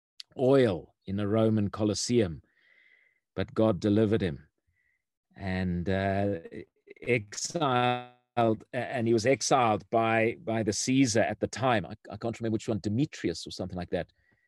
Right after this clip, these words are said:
to the island of Patmos, which is where he wrote the book of Revelation. And when he returned,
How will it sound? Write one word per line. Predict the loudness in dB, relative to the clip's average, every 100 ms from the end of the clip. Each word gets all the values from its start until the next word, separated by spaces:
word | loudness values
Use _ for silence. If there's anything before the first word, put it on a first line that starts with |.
| _ 2
to | 6 6
the | 6
island | 6 4
of | 0
Patmos, | 0 -2 0 -4 -4 -12 -14 _ -14
which | -8
is | -6 0
where | 2
he | 2
wrote | 2 2 0
the | -2
book | -6 -6
of | -6
Revelation. | -4 -2 -2 -4 -6 -10 -14 _ _ _ _ _ _ _ _ _ -16 -8
And | -2
when | 0
he | 2
returned, | 2 0 -2 2 4 4 2 -2